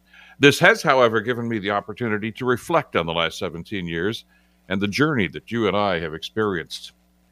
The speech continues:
For a kid who was born and raised in Hamilton, it's been a dream come true to broadcast every day on the same radio station that began every day at the Kelly household since I was a little kid growing up on East Thirty-seventh Street on the mountain.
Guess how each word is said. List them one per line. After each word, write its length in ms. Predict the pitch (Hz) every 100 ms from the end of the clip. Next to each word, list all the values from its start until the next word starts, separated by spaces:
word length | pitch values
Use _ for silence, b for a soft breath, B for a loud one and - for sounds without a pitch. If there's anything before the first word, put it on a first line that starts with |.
| -
For 120 | 147
a 80 | 135
kid 160 | 208
who 100 | 185
was 140 | 175 107
born 340 | 104 156 143
and 140 | 123 120
raised 280 | 127 123
in 100 | 98 85
Hamilton, 480 | 80 82 - 107 107
it's 140 | 104
been 160 | 135 120
a 60 |
dream 440 | 90 92 135 160 143
come 320 | 135 135 120
true 320 | - 120 95
to 100 | 80
broadcast 680 | 73 117 143 117 104 85 -
every 300 | 165 156 143
day 400 | 117 113 82 85 b b b b
on 120 | 92
the 60 | 95
same 300 | - 160 180
radio 240 | 151 107
station 480 | 104 - 113 110 123 123
that 160 | 131
began 500 | 143 117 160 185 156
every 240 | 101 87 92
day 220 | 87 82
at 100 | 78
the 80 | 92
Kelly 300 | - 104 90
household 480 | 90 90 104 113 -
since 240 | 107 -
I 80 | 110
was 140 | 104
a 40 | 104
little 260 | 165 160
kid 400 | 147 185 135 80 - b b b -
growing 220 | 110 107
up 160 | 113 107
on 100 | 92
East 220 | 110 -
Thirty-seventh 540 | 120 110 - 135 110
Street 260 | - - 80
on 100 | 85
the 60 | 92
mountain. 420 | 101 101 87